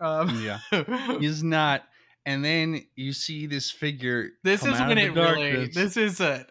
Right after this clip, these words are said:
Speaker 1: nothing can prepare you for what
Speaker 2: This
Speaker 1: comes
Speaker 2: is
Speaker 1: out of
Speaker 2: one
Speaker 1: the
Speaker 2: of those
Speaker 1: darkness. <laughs>
Speaker 2: moments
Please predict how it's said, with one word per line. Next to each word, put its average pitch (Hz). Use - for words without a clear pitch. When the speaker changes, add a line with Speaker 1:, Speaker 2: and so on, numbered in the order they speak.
Speaker 1:
nothing 226
can 190
prepare 123
you -
for 143
what 165
Speaker 2:
This 208
Speaker 1:
comes 196
Speaker 2:
is -
Speaker 1:
out 156
of 220
Speaker 2:
one 220
Speaker 1:
the 247
Speaker 2:
of 147
those 262
Speaker 1:
darkness. 285
<laughs> -
Speaker 2:
moments 190